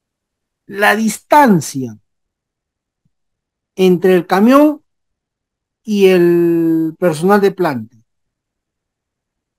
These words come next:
¿Qué sería? Situación. ¿Cuál es el riesgo? El aplastamiento. ¿Qué otro peligro encontramos? El camión también.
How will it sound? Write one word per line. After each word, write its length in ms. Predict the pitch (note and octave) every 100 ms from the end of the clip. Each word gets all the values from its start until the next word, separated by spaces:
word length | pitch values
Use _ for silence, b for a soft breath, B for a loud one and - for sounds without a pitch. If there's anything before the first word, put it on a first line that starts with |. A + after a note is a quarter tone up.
| _ _ _ _ _ _ _ _ _ _ _
¿Qué 180 | C#4 C4
sería? 580 | B3+ B3+ C4 C#4 D4+ - _ _ _ _
Situación. 1040 | - - E3+ F#3 D#3+ - A3 F3 A#2+ A#2 _ _ _ _ _ _ _ _ _ _ _ _ _ _ _ _ _ _ _ _ _ _ _
¿Cuál 220 | - A#3
es 160 | B3+ A3+
el 200 | B3 B3+
riesgo? 640 | C#4 C#4 B3+ B3 C#4+ C#4+ _ _ _ _
El 220 | G3+ F3
aplastamiento. 1000 | E3 E3+ D#3+ - D#3 F3+ F#3+ D#3+ B2 A#2 _ _ _ _ _ _ _ _ _ _ _ _ _ _ _ _ _ _ _ _ _ _ _
¿Qué 160 | - C4
otro 260 | C4 B3+
peligro 380 | A3+ A#3+ C4 B3+
encontramos? 560 | A#3 A#3 A3+ G3+ D#3+ -
El 160 | A#3
camión 540 | A3+ C#4+ E4+ D4 D3+ A#2
también. 480 | C3+ C3 A#2+ G2+